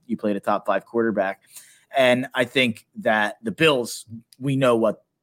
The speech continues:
you know, we know the argument for the Bills. If the Bills go on a run here to make the playoffs, that will kinda confirm the nerds that think they're still a top five team, despite being six and six. You look at a lot of D V O A and metrics, they're still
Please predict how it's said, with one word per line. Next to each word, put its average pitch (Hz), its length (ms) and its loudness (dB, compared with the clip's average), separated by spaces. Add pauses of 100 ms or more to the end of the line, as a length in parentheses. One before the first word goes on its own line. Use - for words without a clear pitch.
(160)
you 147 120 -6
know, 104 200 0 (260)
we 180 100 4
know 208 140 6
the 190 140 4
argument 151 320 2
for 135 60 -10
the 120 60 -8
Bills. 95 260 -8
If - 120 -20
the 98 60 -20
Bills 185 220 0
go 156 200 4
on 143 160 2
a 120 60 -4
run 131 300 0
here 98 420 -10
to 120 80 -10
make 117 180 -4
the 101 80 -12
playoffs, 117 480 0
that 151 200 0
will 151 100 -8
kinda 143 260 -2
confirm 135 600 -4
the 113 80 -6
nerds 117 600 -4 (320)
that 127 240 -2
think 127 240 -4
they're 120 120 0
still 127 300 -2
a 117 60 -6
top 107 240 -4
five 107 200 0
team, 107 300 -4
despite - 380 -4
being 110 180 -4
six - 240 -8
and 110 100 -8
six. 110 320 -6
You 117 80 -4
look 104 120 -4
at 107 80 -6
a 107 40 0
lot 107 200 2
of 95 80 -6
D 110 120 -2
V 107 180 -2
O 107 120 -2
A 107 300 -2
and 101 120 -6
metrics, 107 500 -6
they're 113 120 -2
still 113 420 -2